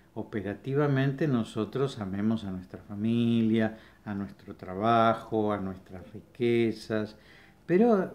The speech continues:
muchas veces en algún momento de nuestra vida nos pregunta, "¿Me amás más que esto? ¿No es que a esto?". Es decir, "¿Me amás más que a tus riquezas? ¿Me amás más que a tu hijo? ¿Me amás más que a tu trabajo?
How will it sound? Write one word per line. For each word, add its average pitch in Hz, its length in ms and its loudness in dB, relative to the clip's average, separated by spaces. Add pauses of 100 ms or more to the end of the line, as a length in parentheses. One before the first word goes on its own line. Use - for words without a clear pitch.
muchas 185 420 4
veces 185 380 0
en 101 120 0
algún 135 400 2
momento 107 540 0
de 95 160 -4
nuestra 113 500 -4
vida 123 460 0 (360)
nos 113 200 -4
pregunta, 117 880 0
"¿Me 101 140 -6
amás 143 320 2
más 139 260 0
que 110 300 -4
esto? - 540 -10 (640)
¿No 107 160 -2
es - 140 -10
que - 180 -10
a 95 60 -2
esto?". 120 640 -6 (500)
Es 120 160 0
decir, 110 300 -2
"¿Me 101 120 0
amás 139 240 2
más 135 180 0
que - 120 -6
a - 100 -8
tus 95 220 -10
riquezas? 113 800 -2 (260)
¿Me 101 80 -12
amás 127 240 0
más 139 180 0
que - 120 -6
a - 100 -12
tu 101 160 -6
hijo? 151 420 -2
¿Me 101 140 -4
amás 120 280 0
más 127 180 -2
que - 120 -4
a 104 120 -6
tu - 120 -20
trabajo? 120 800 0